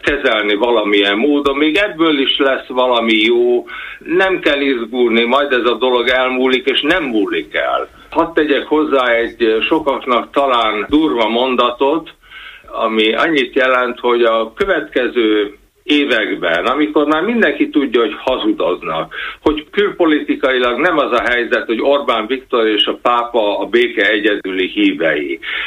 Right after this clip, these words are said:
hogy, eh, hihetetlen mennyiségű harácsolás, eh, folyik, rengeteg kormányzati hiba, ami miatt az égben van a,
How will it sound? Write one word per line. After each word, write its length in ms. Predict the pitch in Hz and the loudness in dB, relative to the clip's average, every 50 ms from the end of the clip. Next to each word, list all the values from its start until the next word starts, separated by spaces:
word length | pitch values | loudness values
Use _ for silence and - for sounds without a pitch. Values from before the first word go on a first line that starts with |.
| - - - - - - | -8 -10 -12 -12 -8 -4
hogy, 360 | - 143 143 147 147 143 139 | 0 0 2 2 2 2 2
eh, 420 | 139 135 135 135 135 135 135 135 135 - - - - | 2 2 2 2 2 0 -2 -4 -6 -10 -14 -12 -6
hihetetlen 680 | - 233 180 170 151 127 - 120 117 - - 120 113 107 | -4 -2 0 0 -2 -2 -2 -2 -2 -2 -2 -2 -2 0
mennyiségű 720 | 120 135 135 131 123 110 110 - - 117 107 101 104 107 | 0 -2 0 0 0 0 0 0 2 2 2 2 2 0
harácsolás, 920 | - 107 113 117 113 110 104 95 - - - 110 101 98 95 92 92 87 - - - | 2 2 2 2 2 0 0 -2 -4 -4 -2 0 2 2 2 2 0 0 -2 -2 0
eh, 100 | 110 101 95 92 92 90 - - | 0 0 2 2 0 -2 -2 -2
folyik, 600 | - 135 127 120 117 113 107 110 113 - 110 113 131 165 | 0 2 2 2 2 0 -2 -4 -6 -4 -2 0 2 2
rengeteg 560 | 170 160 143 120 107 98 92 - 95 85 - | 2 0 0 0 0 -2 -2 -4 -6 -6 -2
kormányzati 720 | - 120 113 104 101 98 92 92 87 - 95 85 - - | 0 0 0 0 0 -2 -2 -2 -2 -4 -6 -6 -6 -6
hiba, 260 | 85 95 123 120 110 101 | -4 -2 -2 0 2 2
ami 240 | 101 95 98 98 | 2 0 0 0
miatt 380 | 95 95 95 92 90 90 - - | 0 0 2 2 2 0 0 -2
az 120 | 95 87 | -4 -2
égben 580 | - - 151 139 120 101 87 87 90 90 85 82 | -2 0 0 0 0 -2 -2 -2 -2 -2 -2 -2
van 200 | 85 85 82 78 | -2 0 0 0
a, 300 | 78 76 78 76 73 | 0 -2 -2 -4 -6